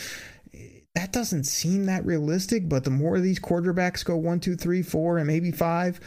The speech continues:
um, yeah, then it could happen. So Ja'Marr Chase would be a definitely nice pick. I love him as a player. Think he's an absolute beast.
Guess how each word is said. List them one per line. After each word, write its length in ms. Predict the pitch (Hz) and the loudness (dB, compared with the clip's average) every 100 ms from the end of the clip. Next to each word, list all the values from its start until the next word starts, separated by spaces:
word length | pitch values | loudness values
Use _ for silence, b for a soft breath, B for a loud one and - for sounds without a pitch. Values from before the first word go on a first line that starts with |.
| B B B B - | B B B B -8
um, 200 | - - - | -6 -4 -2
yeah, 220 | - 139 151 | 2 4 4
then 240 | 139 139 | 2 0
it 60 | 139 | 0
could 120 | 147 | 0
happen. 360 | - - - | 0 -2 -4
So 180 | - - | -2 -2
Ja'Marr 340 | 143 - 139 139 | -2 -2 -2 0
Chase 240 | 139 139 | 0 0
would 100 | 156 | 0
be 140 | 139 | 0
a 60 | 135 | 0
definitely 420 | 139 139 147 143 | 0 -2 0 0
nice 260 | 135 135 135 | 0 -2 -2
pick. 360 | - 143 131 | 0 0 2
I 40 | 123 | 0
love 240 | 123 123 | 0 0
him 140 | 139 127 | 0 -2
as 140 | 123 | -4
a 40 | |
player. 520 | - 143 135 135 131 B B B - | -2 2 2 2 0 B B B -6
Think 180 | - 139 | -4 -2
he's 180 | 135 139 | -2 -2
an 80 | |
absolute 440 | 151 139 - 135 139 | -2 -2 -2 -2 2
beast. 500 | 139 135 135 - | 4 4 2 -2